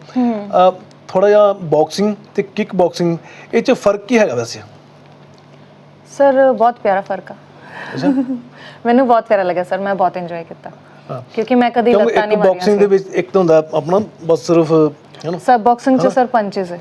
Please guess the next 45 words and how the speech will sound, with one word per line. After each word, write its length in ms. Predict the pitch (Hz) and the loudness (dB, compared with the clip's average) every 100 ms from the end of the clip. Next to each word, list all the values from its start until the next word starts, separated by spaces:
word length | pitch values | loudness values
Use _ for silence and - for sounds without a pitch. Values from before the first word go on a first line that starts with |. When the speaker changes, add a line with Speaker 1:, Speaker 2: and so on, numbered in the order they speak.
| - | -6
Speaker 2:
ਹੂੰ। 220 | 165 139 120 - | -6 -6 -12 -14
Speaker 1:
ਅਹ, 40 | |
ਤੁਸੀਂ 240 | 208 220 226 | -10 -6 -2
ਕਹਿ 140 | 214 | 0
ਲਓ 100 | 202 | 0
ਕਿ 140 | 220 | -2
ਸਾਡੇ 280 | 220 214 202 | 0 0 -2
ਸਿਕਸ 300 | 202 233 - | -2 -4 -4
ਮੇਨ 160 | 208 196 | -6 -4
ਪੰਚੇਸ 420 | 196 185 202 190 | -6 -8 -10 -10
ਹੁੰਦੇ 220 | 196 185 | -10 -10
ਆ, 80 | 196 - | -12 -10
Speaker 2:
ਹੂੰ। 180 | 160 147 131 - - | -10 -10 -12 -20 -12
Speaker 1:
ਤੇ 80 | - - | -8 -2
ਉਹੀ 260 | 220 208 240 | 0 2 0
ਸਾਰਾ 280 | 240 202 | 2 0
ਕੰਬੀਨੇਸ਼ਨ 640 | 202 185 180 175 175 - 180 | 0 -2 -4 -6 -8 -12 -12
ਆ। 40 | |
Speaker 2:
ਫਾਉਲ, 520 | - - 175 180 185 160 | -8 -2 0 0 -4 -4
ਇਹ 340 | - 175 170 | 0 2 2
ਫਾਉਲ 300 | 170 170 170 170 - - | 0 0 0 -2 -8 -2
ਕਿਹੜੇ 160 | 175 | 0
ਕਿਹੜੇ 160 | 175 175 | 2 0
ਹੁੰਦੇ 160 | 170 | 0
ਆ 40 | 127 | -2
ਤੁਹਾਡੇ 180 | 135 113 | -4 -8
'ਚ? 200 | - - - - - | -14 -18 -20 -20 -6
Speaker 1:
ਬਾਕਸਿੰਗ 400 | 110 214 - 269 | -4 -2 -4 -6
'ਚ? 120 | 269 240 - - - 147 | -8 -14 -16 -20 -12 -6
Speaker 2:
ਹਾਂ, 120 | 143 | -2
ਤੁਹਾਡੇ 260 | 156 131 | -2 -4
ਕਿਕ 200 | 123 - - | -8 -12 -8
ਬਾਕਸਿੰਗ 340 | 135 120 - 113 | -8 -8 -12 -16
'ਚ। 140 | - - - - | -18 -20 -10 -4
Speaker 1:
ਕਿਕ 180 | 269 | -2
ਬਾਕਸਿੰਗ 380 | 233 208 - 190 | 0 -2 -2 -14
'ਚ? 100 | 180 | -14
Speaker 2:
ਹੂੰ। 360 | 185 - 147 135 | -18 -12 -10 -4
Speaker 1:
ਸਰ, 120 | 240 | -4
ਕਿਕ 180 | 247 240 | -2 0
ਬਾਕਸਿੰਗ 400 | 233 233 233 220 | 0 -2 -4 -6
'ਚ 60 | |
ਕਾਫੀ 300 | 233 214 - | -4 -4 -6
ਫਾਉਲ 240 | 185 165 | -8 -8
ਨੇ। 80 | 151 | -8